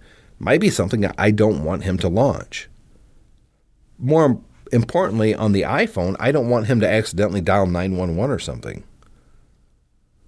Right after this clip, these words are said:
So what's a solution for that? And not just for him. You can, you can put this in any scenario. You've got one iPad at home, you've got a lot of bookmarks, but you don't want your kids to have those bookmarks. You want them to have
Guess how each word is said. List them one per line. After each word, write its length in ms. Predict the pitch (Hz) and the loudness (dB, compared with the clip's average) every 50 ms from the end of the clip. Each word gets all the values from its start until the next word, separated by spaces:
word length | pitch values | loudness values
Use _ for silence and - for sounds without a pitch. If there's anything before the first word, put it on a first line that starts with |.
| - | -18
So 160 | - - - 131 | -4 0 2 2
what's 260 | 127 147 196 202 - | 4 4 2 4 4
a 60 | 214 | 2
solution 640 | 214 - 156 131 123 131 151 156 - - 110 87 | 2 4 2 2 4 4 2 2 2 0 0 -2
for 160 | 80 - - 69 | -2 -4 -6 -6
that? 260 | 64 60 55 - - - - - - - - - - - - | -6 -6 -8 -10 -12 -16 -20 -20 -20 -20 -20 -16 -10 -6 -2
And 120 | 165 208 | -2 0
not 180 | 254 330 330 240 | 0 0 -2 -2
just 240 | - 180 139 - - | -2 -2 -4 -2 -2
for 140 | - 120 | 0 0
him. 260 | 120 131 113 117 151 180 | 2 2 2 0 0 -2
You 80 | 208 | 0
can, 180 | - 139 120 101 | 0 0 0 -2
you 140 | 104 135 - | -4 -4 -2
can 200 | - 113 107 - - _ _ - - - - - - - _ _ _ _ _ - | -2 -2 -4 -4 -10 _ _ -20 -20 -20 -20 -20 -20 -20 _ _ _ _ _ -2
put 180 | - 160 160 | -2 0 2
this 180 | - 143 135 135 | 2 0 2 2
in 80 | 113 | 2
any 200 | 110 110 113 110 | 2 4 2 2
scenario. 560 | 107 - - 87 87 80 80 78 80 82 82 85 | 0 0 -2 -2 0 0 0 0 0 0 0 0
You've 200 | 82 85 82 - | -2 -2 -2 -2
got 180 | 101 92 85 | 0 0 0
one 180 | 92 98 101 98 | 0 0 0 0
iPad 360 | 98 98 - - 107 98 90 | 0 0 -2 0 0 0 0
at 120 | 80 - | -2 -2
home, 340 | - 117 107 104 104 101 98 | -2 0 2 2 2 2 2
you've 160 | 98 95 92 | 0 0 0
got 100 | - 98 | 0 0
a 60 | 92 92 | 0 2
lot 160 | 92 92 90 | 2 2 0
of 100 | 85 - | 0 0
bookmarks, 640 | - 101 - - 95 92 92 90 90 90 - - | -2 -2 -2 -2 -2 0 0 0 0 -2 -4 -8
but 160 | - - 78 | -8 -8 -6
you 100 | 76 92 | -4 -2
don't 80 | 92 90 | 0 0
want 140 | 87 80 57 | -2 -2 -4
your 80 | 67 | -6
kids 300 | - - - 127 123 - | -4 0 0 0 2 2
to 100 | - 107 | 0 0
have 140 | 104 107 95 | 2 2 2
those 180 | 101 98 95 87 | 2 2 2 2
bookmarks. 580 | 82 92 87 - - 92 90 90 92 92 - | 0 -2 -4 -2 -2 0 0 0 0 -2 -2
You 80 | - 87 | -2 -2
want 220 | 85 85 85 82 | 0 0 -2 -2
them 160 | - 90 90 85 | -4 -4 -2 -2
to 100 | 85 82 | -2 0
have 240 | 87 87 85 82 | 0 0 -2 -4